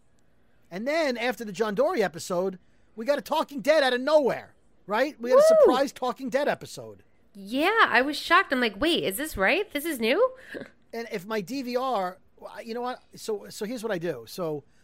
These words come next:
Speaker 1: I usually watch on Thursday, and I wait until Sunday because they don't always put the, um, the sneak peek up on A M C Premiere.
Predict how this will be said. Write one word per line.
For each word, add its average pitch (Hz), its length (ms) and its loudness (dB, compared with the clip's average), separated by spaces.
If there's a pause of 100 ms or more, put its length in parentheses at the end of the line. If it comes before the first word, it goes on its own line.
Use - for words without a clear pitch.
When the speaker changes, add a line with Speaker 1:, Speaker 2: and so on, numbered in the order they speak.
(120)
Speaker 1:
I 175 100 -4
usually 202 300 -6
watch 165 320 -4
on 151 120 -10
Thursday, 120 720 -12 (760)
and 139 840 -12 (440)
I 156 120 -6
wait 165 280 -6
until 156 200 -14
Sunday 165 640 -6 (360)
because 170 280 -10
they 180 80 -8
don't 196 120 -6
always 180 220 -6
put - 240 -10
the, 151 240 -6
um, 135 300 -8
the 131 60 -14
sneak - 340 -12
peek 196 240 -12
up 190 180 -8
on 156 120 -8
A 156 100 -8
M 156 80 -10
C 165 140 -12
Premiere. 165 460 -10